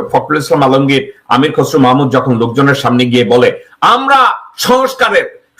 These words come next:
কর্মসূচি, আমরা তো সংস্কার দিয়েই দিছি", আপনারা কেউ আমির খসরু মাহমুদকে জিজ্ঞাসা করছেন?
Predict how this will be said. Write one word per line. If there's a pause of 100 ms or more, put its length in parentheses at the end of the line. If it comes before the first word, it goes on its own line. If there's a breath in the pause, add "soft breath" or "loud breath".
(120)
কর্মসূচি,
আমরা
তো
সংস্কার
দিয়েই
দিছি", (600)
আপনারা
কেউ
আমির
খসরু
মাহমুদকে
জিজ্ঞাসা
করছেন?